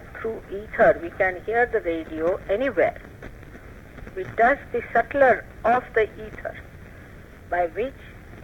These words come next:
we co-, know about anyone in the whole world, any person. But not only that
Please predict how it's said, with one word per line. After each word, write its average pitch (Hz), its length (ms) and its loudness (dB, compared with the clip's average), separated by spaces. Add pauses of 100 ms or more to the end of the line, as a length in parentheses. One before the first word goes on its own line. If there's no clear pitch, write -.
(340)
we - 260 -4 (1080)
co-, - 140 0 (840)
know 240 320 4 (580)
about 175 400 6 (560)
anyone 233 540 6 (180)
in 170 200 -8
the 151 180 6 (100)
whole 175 180 -2 (100)
world, 160 260 6
any 220 180 0
person. - 520 2 (320)
But - 200 -2
not 277 220 2
only 254 320 4 (140)
that 165 260 2